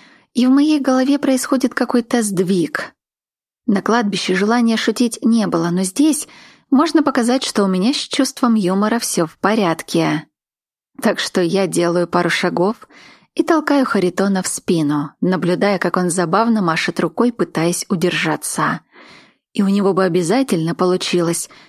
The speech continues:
если бы не тяжёлое ведро, потянувшее его вниз. И всё бы ничего, только второй рукой он резко цепляет мою ногу, дёргая меня за собой.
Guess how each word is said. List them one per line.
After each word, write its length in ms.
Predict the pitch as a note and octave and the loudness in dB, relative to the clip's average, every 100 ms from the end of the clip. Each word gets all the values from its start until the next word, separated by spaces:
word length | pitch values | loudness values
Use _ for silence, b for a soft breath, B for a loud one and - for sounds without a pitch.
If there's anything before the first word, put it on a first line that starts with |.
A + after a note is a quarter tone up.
| B | B
если 280 | D#4+ D4 - | 0 0 2
бы 100 | A#3 | 2
не 120 | A#3 | 2
тяжёлое 440 | - A#3 A#3+ A3+ A3 | 2 0 2 2 2
ведро, 420 | G3 E3 F#3+ C4 | 0 2 0 0
потянувшее 720 | - G#3+ F#3 E3+ E3+ - G3+ | -2 -2 0 0 -2 0 0
его 240 | F3 E3 E3 | 0 0 0
вниз. 520 | F3 E3+ D#3 - - _ _ | 0 -2 -2 -6 -12 _ _
И 200 | B3 B3 | 0 0
всё 320 | A#3 - - C4+ | 0 -4 -2 2
бы 120 | C4+ | 2
ничего, 800 | C4+ A#3 - A3 A3 C#4+ B3+ D3+ B B B B B _ _ | 2 0 0 0 2 2 2 0 B B B B B _ _
только 300 | - D4+ - | -2 -2 -2
второй 380 | - - C#4+ C#4+ | -4 0 2 2
рукой 360 | C#4+ C4+ D4 - | 2 0 -2 2
он 140 | B3+ A3+ | 2 2
резко 380 | C4 D4 - | 2 0 -4
цепляет 640 | C4+ - B3 A3 A#3+ A#3+ A3+ | -2 -2 0 0 2 0 0
мою 360 | G3 G3+ G3 | 0 2 0
ногу, 560 | F#3 G3+ B3 E3 D#3+ D3 F3 | 0 2 0 0 0 -2 -4
дёргая 580 | D3+ E3 G3 G#3+ A#3 A3+ | -4 0 0 0 0 2
меня 360 | G#3+ D#3+ D3+ | 0 0 0
за 120 | D3 | -2
собой. 580 | D#3+ - F3+ D#3 D#3+ D#3 | -4 -2 -2 0 0 -2